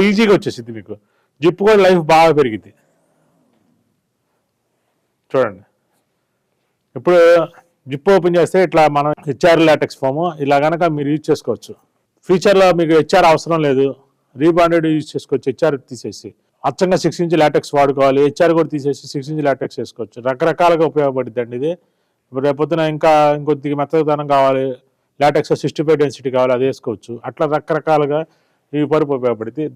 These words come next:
అంతేకాకుండా జిప్ కవర్ ఉండటం వల్ల మీ పరుపుని, ఏ పరుపు అయినా సరే లాకర్ బెడ్ తయారు చేసుకోవచ్చు. లాకర్ బెడ్ నేను ఎన్నో వీడియోలు చేశానండి, ఆ వీడియోలు కూడా డిస్క్రిప్షన్లో పెడతాను. లాకర్ బెడ్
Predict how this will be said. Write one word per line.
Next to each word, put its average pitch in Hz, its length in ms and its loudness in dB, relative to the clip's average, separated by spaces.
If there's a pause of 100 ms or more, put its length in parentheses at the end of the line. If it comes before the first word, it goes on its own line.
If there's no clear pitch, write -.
(120)
అంతేకాకుండా 139 600 -2
జిప్ 147 200 -8
కవర్ 160 180 2
ఉండటం 127 280 -6
వల్ల 113 160 -4 (240)
మీ 135 60 -6 (100)
పరుపుని, 147 380 -2 (480)
ఏ - 20 4 (120)
పరుపు 156 240 -2
అయినా 143 200 -4
సరే 139 160 -4 (580)
లాకర్ 170 280 4
బెడ్ 139 200 -2
తయారు 120 240 2
చేసుకోవచ్చు. - 400 -18 (240)
లాకర్ 160 280 2
బెడ్ 143 160 0
నేను 147 120 -4
ఎన్నో 160 180 -2
వీడియోలు 151 280 0
చేశానండి, 139 460 -4 (420)
ఆ 131 120 0
వీడియోలు 151 260 2
కూడా 143 160 0
డిస్క్రిప్షన్లో 131 500 -6
పెడతాను. 160 280 -4 (120)
లాకర్ 151 280 0
బెడ్ 127 140 -4